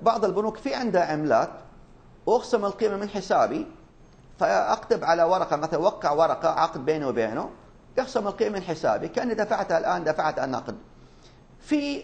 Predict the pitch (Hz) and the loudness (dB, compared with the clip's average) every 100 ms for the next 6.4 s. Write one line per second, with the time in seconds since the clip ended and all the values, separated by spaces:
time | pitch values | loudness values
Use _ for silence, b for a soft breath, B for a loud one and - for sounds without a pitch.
0 | - - - - 165 175 247 254 233 226 | -14 -20 -20 -8 -2 0 0 2 0 0
1 | 196 185 180 190 220 220 180 180 156 143 | 0 -2 -2 -2 -2 -2 -2 -2 -4 -4
2 | 147 220 170 143 165 170 117 170 - - | 0 0 0 -2 0 0 2 0 -4 -16
3 | - - - - - - 208 190 202 180 | -20 -20 -20 -20 -16 0 2 4 2 0
4 | 165 160 147 139 143 185 - - - - | 0 0 0 -2 -2 -8 -14 -20 -14 -6
5 | 123 131 135 135 - - - - 151 156 | -4 -4 -8 -10 -16 -20 -20 -4 -4 0
6 | - 202 190 214 | 0 0 -2 -6